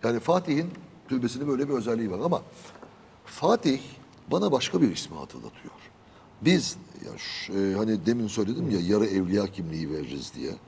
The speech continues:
Ee, gene Fatih gibi yarı evliya değil, tam evliya yapılmış bir kral var Avrupa'da. Saint Louis, Fransız kralı. Dokuzuncu Louis.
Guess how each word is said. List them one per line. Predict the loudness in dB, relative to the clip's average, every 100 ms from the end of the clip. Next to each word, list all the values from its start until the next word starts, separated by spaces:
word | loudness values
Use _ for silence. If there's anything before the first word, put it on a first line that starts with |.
| -20 -20 -20 -20 -20 -20 -20 -20 0
Ee, | 4 6 8 6 2 -6 -20 -20 -20 -20 -20 -20 -20 -20 -16 -10 -2
gene | 4 6 6
Fatih | 4 2 2 0 -4 -4
gibi | -6 -2 -2 -2 -6 -20 -20 -4
yarı | 4 8 10
evliya | 8 8 6 6 6
değil, | 4 2 -4 -16 -20 -20 -14
tam | -2 4 4 4
evliya | 4 4 6 6
yapılmış | 4 2 -2 -4 -8
bir |
kral | -4 -2 0 -2
var | -4
Avrupa'da. | -6 -10 -14 -16 -16 -20 -20 -20 -20 -12
Saint | 0 2 4 4
Louis, | 4 0 -14 -20 -20 -8
Fransız | -6 -4 -6 -8
kralı. | -8 -10 -10 -16 -20 -20 -20 -20 -20 -20 -20 -4
Dokuzuncu | 0 2 0 0 -2
Louis. | -2